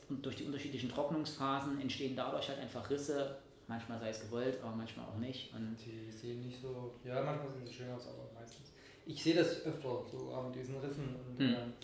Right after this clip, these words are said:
Speaker 2: ja, das ist jetzt hier wieder ein guter Live-Tipp für alle, die zuhören und vielleicht gerade erst anfangen, weil der Podcast, äh, gibt wahrscheinlich vielen den Antrieb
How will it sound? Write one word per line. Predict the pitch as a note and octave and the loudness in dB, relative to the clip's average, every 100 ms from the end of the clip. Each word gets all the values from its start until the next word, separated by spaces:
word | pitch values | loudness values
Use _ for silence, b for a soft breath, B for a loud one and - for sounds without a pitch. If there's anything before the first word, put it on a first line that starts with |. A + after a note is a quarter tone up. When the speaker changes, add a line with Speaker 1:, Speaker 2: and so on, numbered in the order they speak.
| B B B - | B B B -2
Speaker 2:
ja, | C#3 C#3+ | 6 8
das | C#3 | 8
ist | - | 4
jetzt | C#3 | 0
hier | C#3+ C3+ | 0 0
wieder | C3+ | 2
ein | B2+ | 2
guter | C#3+ | 4
Live-Tipp | C#3 C#3+ - - F#3 - | 6 6 4 6 4 4
für | - F3+ | 2 6
alle, | D#3+ E3 | 8 8
die | C3 | 6
zuhören | B2 E3 E3+ E3 | 4 8 12 10
und | C#3+ | 10
vielleicht | C#3+ C#3 | 4 4
gerade | C#3 C#3 | 4 2
erst | - | 2
anfangen, | D#3+ E3+ C#3+ D3+ B B B B | 0 2 2 0 B B B B
weil | C3 | -2
der | B2+ | 0
Podcast, | B2+ - - C3 - | 0 -2 -2 -4 -4
äh, | C#3+ C3+ B2+ | -6 -4 -2
gibt | - - | -2 -2
wahrscheinlich | C3 B2+ B2+ B2 | -4 -2 -4 -6
vielen | - C#3+ C#3 | -2 0 0
den | B2+ | 0
Antrieb | C#3 C#3+ C3+ | -4 -4 -4